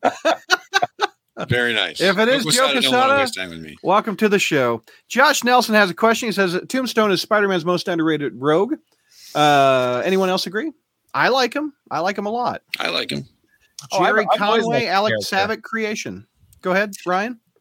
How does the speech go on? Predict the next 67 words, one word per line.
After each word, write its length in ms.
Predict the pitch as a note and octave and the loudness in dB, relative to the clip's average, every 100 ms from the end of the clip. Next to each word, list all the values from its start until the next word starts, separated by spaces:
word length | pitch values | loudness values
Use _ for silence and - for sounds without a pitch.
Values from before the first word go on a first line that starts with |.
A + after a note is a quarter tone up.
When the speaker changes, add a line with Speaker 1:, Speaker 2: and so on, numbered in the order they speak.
| - - | -20 -8
Speaker 3:
Yeah, 180 | B3+ F#3 | 0 2
I've 80 | B3 | 4
always 160 | C#4+ G#3 | 2 2
liked 220 | F#3 C4 | 2 0
the 80 | D3 | -2
character. 340 | E3 C3+ C3 | 2 2 2
In 120 | C3 | 0
fact, 300 | C3 E3+ F3 | 2 2 2
um, 320 | D3+ C#3 C3+ | 2 4 4
he 80 | C3+ | 0
was 120 | E3 E3 | -2 -2
actually 220 | E3+ D#3 | -2 -2
one 80 | D3 | -2
of 40 | |
my 120 | C#3+ | -2
first 200 | B2+ C#3 | -2 -4
action 380 | A2+ D#3 - A#2 | -2 -2 -2 -8
figures 340 | G#2+ G2 G2 | -6 -6 -6
I 180 | F2+ F#2 | -4 -4
had 220 | F#2 F#2 | -2 -4
bought 240 | F2 G2+ F#2+ | 0 0 2
back 200 | G2+ G#2 | 0 0
when 80 | G#2 | -2
they 80 | |
had 120 | G2+ G2+ | -2 -2
the 80 | F2+ | -4
preview 360 | - E3 B2 | -4 -2 -2
upon 280 | G2 G#2 F#2 | -2 -4 -8
post, 520 | - F#3+ G3+ - - | 0 2 2 0 -4
um, 380 | F#2+ D2+ C#2+ C3 _ - - - | -2 -2 -8 -16 _ -16 -16 -2
post 280 | E3+ E3 | 0 0
Secret 300 | - B2 F2+ | -4 -6 -8
Wars. 220 | F2 F#2+ F#2+ | -4 -4 0
They 100 | G2 | 0
had 100 | G2 | -2
a 40 | |
couple 220 | G#2 G2 | -2 -2
of 60 | F#2+ | -4
the 60 | |
Gang 260 | F#2 A2+ C3 | -2 0 0
War 240 | F2+ F2 | 0 -2
characters 500 | D#2+ F2+ F2 - E2+ | -4 -6 -6 -8 -8
and, 220 | F2 F2 E2+ | -6 -4 -4
like, 140 | B2+ | -2
Speaker 2:
Mm-hmm. 80 | A#2+ | 0
Speaker 3:
limited 320 | D3 F3 C4 - | 0 2 0 -4
edition. 320 | - - F#2+ | -4 -2 0
And 40 | F2+ | 0
he 80 | |
was 220 | F#2+ F2+ - - _ | -2 -4 -8 -20 _
one 100 | A#2 | -4
of 40 | |
my 80 | G#2+ | -2
first. 240 | - F#3 B2+ | -2 -2 0
I 100 | B2+ | 0
said, 220 | C3+ B2 - - | -2 -6 -10 -8
my 120 | - C3 | -2 0
mom 280 | C3 E3+ | 2 2
even 140 | D3+ B2+ | 0 0
said, 140 | E3 | 2
like, 120 | C3+ | 2
"Why 120 | B2 F3 | 2 2
do 20 | |
you 60 | D3+ | 2
want 140 | G3 | 2
him?" 60 | |
Like, 100 | C3+ | 0